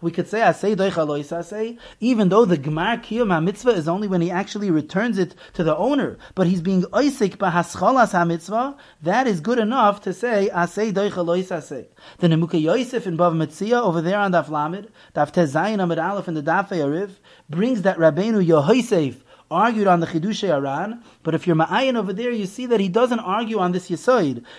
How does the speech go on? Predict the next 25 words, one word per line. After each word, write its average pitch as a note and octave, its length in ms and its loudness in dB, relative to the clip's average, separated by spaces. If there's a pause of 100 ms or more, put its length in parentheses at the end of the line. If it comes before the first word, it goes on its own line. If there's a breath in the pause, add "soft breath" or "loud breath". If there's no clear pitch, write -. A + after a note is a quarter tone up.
He F#3+ 100 -2
just A3+ 320 2
argues G#3+ 600 0 (200 soft breath)
in F3 160 2
that G#3 240 0
specific A3 500 -8
application G#3+ 840 0 (160 loud breath)
that E3 140 -4
Rabbeinu F#3 400 -2
Yehoisef G3 580 0
held G#3 460 0 (100)
that E3+ 160 0
when D#3+ 100 2
a D3+ 60 0
person A#3 380 2
is D3+ 140 2
going G#3+ 320 0
to F3+ 120 -2
pick B3 300 0
up B3 220 4
the G#3+ 80 0
Metzia, G3 640 0 (160 loud breath)
he A3 160 2
is F#3+ 120 4
not C4 320 2